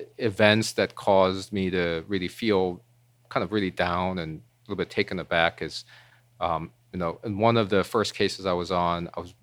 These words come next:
working really, really hard and, um, had ended up going to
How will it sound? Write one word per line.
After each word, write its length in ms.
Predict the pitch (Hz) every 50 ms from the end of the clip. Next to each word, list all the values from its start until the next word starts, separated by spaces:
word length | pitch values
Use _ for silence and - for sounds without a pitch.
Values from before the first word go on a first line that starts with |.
| - 107 104
working 340 | 104 104 - - 101 92
really, 220 | 90 107 110 107 104
really 220 | 92 95 90 92 90
hard 400 | 85 85 85 85 82 82 80 - - _ _ _ _ _ _ _ _ _ _ _ _ -
and, 260 | - 90 90 87 87
um, 320 | 87 85 82 80 80 80 - _
had 240 | - - 95 90 85 - _ _ _ _ _ _ -
ended 240 | 101 107 98 95 90
up 240 | 95 90 - - _ _ _ _ _ _ _
going 340 | - 95 101 101 101 101 95
to 600 | - - - 101 92 90 87 87 87 87 92